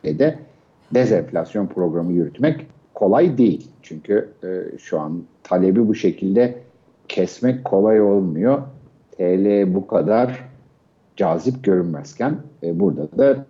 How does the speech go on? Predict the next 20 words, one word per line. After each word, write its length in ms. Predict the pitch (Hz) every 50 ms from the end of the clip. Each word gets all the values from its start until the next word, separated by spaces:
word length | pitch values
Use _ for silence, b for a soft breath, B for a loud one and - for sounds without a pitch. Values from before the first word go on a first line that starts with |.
| _ 131
tabii 220 | - 90 - 85
mevduat 640 | 85 90 95 92 92 90 87 80 78 95 87 87 -
faizlerinin 680 | - 76 71 67 67 62 - 76 69 69 82 123 143
önemli 480 | 139 110 98 95 92 92 95 92 92 82
bir 160 | 85 67 - - -
etkisi 400 | 82 - - _ - - - -
var. 160 | - - - b b b b b b b b _ _ _ _ _ _ _ _ _ _ -
Şimdi 520 | - - - 120 123 131 123 113 95 71
ben 260 | - 117 123 123 117 127
bu 220 | 165 185 - -
toplantıda 760 | - 101 - - 90 80 80 82 - 90 87 - 104 117 - - -
buna 320 | - 98 101 113 123 139 139
yönelik 540 | 127 110 - - - - - - - _ _ _
belki 260 | - 65 - - _ _
faiz 460 | _ - 80 82 82 85 92 92 90
oranı 340 | 82 76 71 69 65 69 67
ile 280 | 65 67 67 69 67
ilgili 460 | 71 76 73 69 - 76 78 76 73
olarak, 600 | 67 64 65 67 67 80 120 160 175 - - - - _ _ _ _ _ _ _ _ _ _ _ _ -
e, 680 | - 78 76 76 78 78 80 78 80 78 - - - -